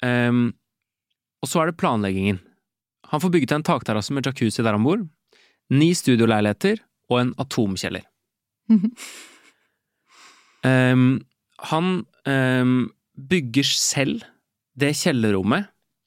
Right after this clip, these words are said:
Speaker 1: med en hemmelig dør hvor han etter hvert skal holde Elisabeth fanget,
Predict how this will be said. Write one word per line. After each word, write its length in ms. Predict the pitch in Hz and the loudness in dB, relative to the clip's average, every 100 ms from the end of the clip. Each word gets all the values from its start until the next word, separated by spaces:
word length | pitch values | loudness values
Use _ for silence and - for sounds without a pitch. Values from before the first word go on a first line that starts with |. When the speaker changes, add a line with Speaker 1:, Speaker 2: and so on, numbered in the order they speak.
| _ | _
Speaker 1:
med 100 | 135 | -4
en 80 | 143 | -4
hemmelig 640 | - - 165 113 98 110 110 | -4 -2 0 2 2 0 2
dør 320 | 113 139 196 | 0 0 -4
hvor 180 | 139 127 | -2 0
han 260 | 117 123 - | 2 0 -2
etter 160 | 123 127 | -4 -2
hvert 160 | 113 | -4
skal 160 | - 120 | -4 -4
holde 320 | 120 104 98 - | -2 0 -2 0
Elisabeth 540 | 113 101 104 104 - | 2 2 -2 -6 -4
fanget, 540 | 131 110 208 - - | -2 0 -2 -6 -20